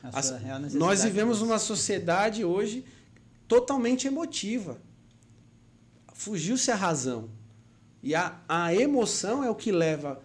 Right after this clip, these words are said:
Speaker 2: você, muitas vezes, a comprar algo que você não precisa. A emoção de um filho pedindo, ou a sua própria emoção de chegar ali, "Ah, eu preci-, eu vou comprar tal coisa." Quando você tá ali no shopping, que eles têm ali todo um,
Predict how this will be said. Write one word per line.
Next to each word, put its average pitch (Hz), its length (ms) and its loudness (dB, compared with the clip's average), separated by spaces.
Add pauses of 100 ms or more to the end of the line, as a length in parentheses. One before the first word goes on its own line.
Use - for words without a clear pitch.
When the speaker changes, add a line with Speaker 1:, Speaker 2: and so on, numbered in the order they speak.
(160)
Speaker 2:
você, 160 360 -2
muitas 160 340 -2
vezes, 147 180 -6
a 156 80 -6
comprar 165 380 -4
algo 185 260 -2
que 208 100 -12
você 240 300 -6
não 240 100 -6
precisa. 196 640 -4 (1400)
A 143 120 -6
emoção 160 420 2
de 156 80 0
um 151 80 -2
filho 160 360 -2
pedindo, 160 800 0
ou 151 160 4
a 156 40 2
sua 185 260 -4
própria 214 360 -4
emoção 185 380 -4
de 170 120 -6
chegar 165 380 -4
ali, 160 120 -2
"Ah, 185 180 -2
eu 208 120 -2
preci-, 202 380 -4 (260)
eu 160 80 -6
vou 202 100 0
comprar 214 320 0
tal 214 200 -2
coisa." 175 300 0
Quando 180 200 -6
você 180 100 -6
tá 175 160 -4
ali 165 160 0
no 170 140 -2
shopping, 175 580 -2 (220)
que 175 100 -8
eles 175 300 0
têm 185 200 -2
ali 170 160 2
todo 196 340 -2
um, 180 180 -2